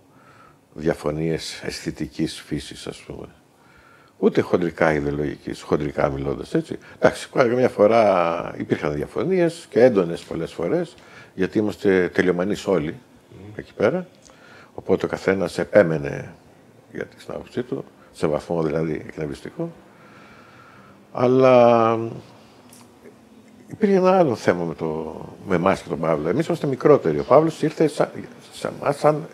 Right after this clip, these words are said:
Speaker 1: εμπειρότερος. Εμείς τον ξέραμε.
Speaker 2: Μμμ.
Speaker 1: Δεν ήταν ένας τραγουδιστής.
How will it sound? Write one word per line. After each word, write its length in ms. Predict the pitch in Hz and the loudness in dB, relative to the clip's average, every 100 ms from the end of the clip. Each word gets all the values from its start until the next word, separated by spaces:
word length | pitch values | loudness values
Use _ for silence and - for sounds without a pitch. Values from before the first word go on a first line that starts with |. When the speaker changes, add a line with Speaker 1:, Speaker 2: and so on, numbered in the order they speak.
| - | 0
Speaker 1:
εμπειρότερος. 800 | 110 104 104 127 - 85 123 - - | 2 4 6 6 6 0 -4 -6 -12
Εμείς 120 | 127 | -6
τον 100 | 151 | -2
ξέραμε. 360 | 147 180 85 - - - - 92 | 4 6 4 -2 -16 -20 -20 -12
Speaker 2:
Μμμ. 140 | 98 | 0
Speaker 1:
Δεν 120 | 101 | 2
ήταν 280 | 113 117 113 - | 4 4 4 2
ένας 300 | 117 107 95 | 2 4 2
τραγουδιστής. 720 | 92 87 87 80 - 143 170 | 0 0 0 -4 0 -2 -2